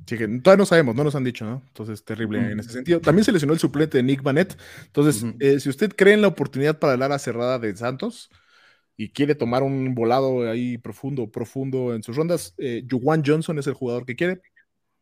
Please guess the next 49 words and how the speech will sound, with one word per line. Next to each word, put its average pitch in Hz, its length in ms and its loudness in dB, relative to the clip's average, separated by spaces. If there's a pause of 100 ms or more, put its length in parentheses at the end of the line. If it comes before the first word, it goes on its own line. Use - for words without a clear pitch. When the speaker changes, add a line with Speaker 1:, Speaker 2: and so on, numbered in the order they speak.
(280)
Speaker 1:
Es 117 160 -12
el 113 100 -4
ala 110 140 -4
Speaker 2:
Ok. 101 60 -8
Speaker 1:
cerrada 107 300 -4
de 104 80 -2
Santos, 120 540 -10
eh, 101 120 -14 (160)
ahorita 117 300 -6
activo. 165 440 -4 (420)
Bien 160 160 10
mencionas, 165 400 2
Marquez 123 260 -2
Callaway 127 300 0
tuvo 127 180 -6
un 131 140 -6
partidazo, 117 800 -4
o - 20 -8
sea, 110 960 -6
de 110 120 -12
que 110 100 -10
ya 120 220 0
debería 117 320 0
ponerlo 123 240 -2
en 120 80 -2
el 107 40 -6
radar, 117 340 -2 (100)
en, 113 200 -10
en, 120 160 -10
en 113 140 -8
los 107 140 -8
sleepers, 135 500 0
en, 131 160 -8
no 127 80 -4
en 123 80 -4
los 113 140 -6
sleepers, 107 300 -10
no, 113 80 -2
en 110 40 -2
los, 107 180 -6
en 123 120 -8
los 110 180 -6
values, 143 320 2
en 131 80 -4
los 110 80 -4
valores 117 360 -2
de 123 80 -2
este 147 180 -2
año, 190 220 0